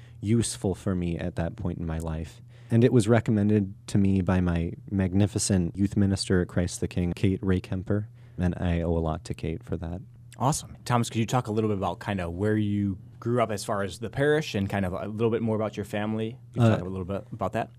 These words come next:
Speaker 1: Yeah, for sure.
Speaker 2: Sure.
Speaker 1: I grew up in Christ the King Parish up in University City. So it's a nice parish. It has a lot of families a-, and a very nice school. And so that's where I was baptized, First Communion, reconciliation, confirmed.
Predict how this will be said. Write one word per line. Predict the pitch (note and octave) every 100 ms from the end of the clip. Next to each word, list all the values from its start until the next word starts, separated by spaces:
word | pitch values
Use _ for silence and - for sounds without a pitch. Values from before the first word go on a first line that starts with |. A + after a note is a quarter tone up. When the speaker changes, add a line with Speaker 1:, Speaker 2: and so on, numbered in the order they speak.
| -
Speaker 1:
Yeah, | A2+ C#3
for | B2 G#2
sure. | - B2 G2 -
Speaker 2:
Sure. | G2
Speaker 1:
I | F2+
grew | G#2+ G2+
up | -
in | F#2+
Christ | F2+ - G2+ -
the |
King | - G2+ G2
Parish | - F#2+ G2+ - - -
up | -
in | F#2 F2 F2+ -
University | - G#2 G2 F#2+ G#2 F#2+
City. | - G2+ G2+ G#2 -
So | - - G#2+
it's | - G#2+ -
a |
nice | F#2+ F#2
parish. | - G2 F#2 -
It | F2+
has | F#2
a |
lot | F#2 F2+
of | F2
families | - G2+ G2 G2 G2 G2 -
a-, | G2
and | F#2 G2
a |
very | F#2+ A#2+
nice | G2+ F#2
school. | - - F#2+ F2 E2+ E2 - - -
And | G2 E2+ E2+ F2
so | - F#2
that's | F2 E2+
where | - F2
I | F2
was | E2+ E2 -
baptized, | F#2 F2+ - - F2+ F2 E2+ - -
First | - F#2 -
Communion, | F#2 F2+ F2+ F2+ F2 - -
reconciliation, | G2 F2+ F2+ - F2+ F2 F#2 - F#2+ F#2+
confirmed. | - E2+ F2 F2 F2+